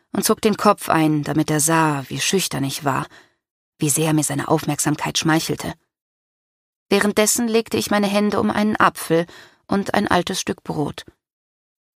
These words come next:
Unter meinem dünnen Umhang steckte ich das Brot hinten in meinen Hosenbund. Mit einem geübten Lächeln klimperte ich mit den Wimpern,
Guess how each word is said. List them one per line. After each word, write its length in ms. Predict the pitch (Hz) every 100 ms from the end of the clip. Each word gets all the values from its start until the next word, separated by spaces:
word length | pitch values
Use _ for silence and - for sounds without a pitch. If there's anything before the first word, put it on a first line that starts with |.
| _
Unter 180 | 160 160
meinem 300 | 156 156 156
dünnen 280 | 170 165 156
Umhang 360 | 160 160 151 143
steckte 380 | - 156 -
ich 80 | -
das 180 | 156 143
Brot 280 | - 160 -
hinten 380 | 185 175 160 160
in 140 | 156
meinen 300 | 156 160 165
Hosenbund. 560 | 147 135 135 139 151 - - _ _ _ _ _ _ _ -
Mit 160 | 226 -
einem 260 | 220 214
geübten 420 | 240 262 - 240
Lächeln 460 | 220 202 - 165 160
klimperte 500 | - 190 170 160 175
ich 160 | 165 -
mit 100 | 170
den 180 | 170
Wimpern, 420 | 170 151 147 143